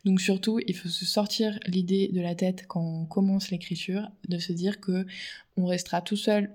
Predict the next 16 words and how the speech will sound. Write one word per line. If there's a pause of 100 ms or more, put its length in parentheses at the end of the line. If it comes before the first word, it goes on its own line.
euh,
dans
notre,
euh,
chambre,
sur
notre
canapé
ou
sur
notre
table
de
salon
à
écrire